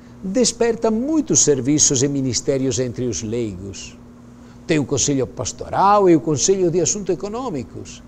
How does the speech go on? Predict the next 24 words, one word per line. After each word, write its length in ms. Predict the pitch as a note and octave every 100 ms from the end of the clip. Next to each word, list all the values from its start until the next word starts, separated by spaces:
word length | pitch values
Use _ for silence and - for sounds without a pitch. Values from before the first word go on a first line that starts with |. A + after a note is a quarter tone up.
| -
Que 100 | -
coisa 380 | - C3+ A2
linda! 480 | F#2 D#2+ D#2 D#2 D#2+ - - - - - - - - - - - - - - - - - - - - - - -
O 100 | B2+
grupo 360 | A2+ B3 C#4 G#3+
que 140 | C#3+
participa 760 | - A2+ G2 G#2+ - F#3 F3+
da 100 | A#2
vida 240 | B2+ F3 E3+
paroquial 720 | C3+ C#3+ C3 - G3 C#4+ C#4 - -
tem 280 | F#3 F#3
vínculos 720 | C3 A#2 C4+ D4+ - C#4 C4 -
comunitários. 1160 | - B3+ B3+ B3 A#3+ B2+ F#2 F#2 F#2+ - - - - - - - - - - - -
Há 120 | F#3
o 120 | F3 F#3+
interesse 920 | F#3 G#3+ F#3+ F3+ G3+ - - C#4+ D4
e 80 | D3
o 140 | D3+ E3+
empenho 600 | E3 - E3 E3 B3+ C#4
em 240 | D3 C#3+ C#3
atrair 580 | B2+ - A#2+ C#3+ F3 - D3+
os 160 | B2+
afastados. 960 | D3+ - D#3+ - C#4 A#3+ A#2+ F2 - - - - - - - - - - - - - - - -
Nelas, 840 | A#2+ D3 A#2+ D3+ G3+ - -